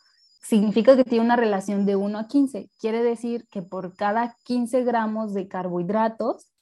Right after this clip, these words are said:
que se consumi-, que, que se van a hacer con-, van a ser consumidos,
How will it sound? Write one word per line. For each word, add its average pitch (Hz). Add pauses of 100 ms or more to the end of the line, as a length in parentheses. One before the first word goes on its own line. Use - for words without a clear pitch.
(100)
que 170
se 160
consumi-, 185
que, 160
que 170
se 170
van 175
a 208
hacer 202
con-, 202
van 185
a 196
ser 196
consumidos, 240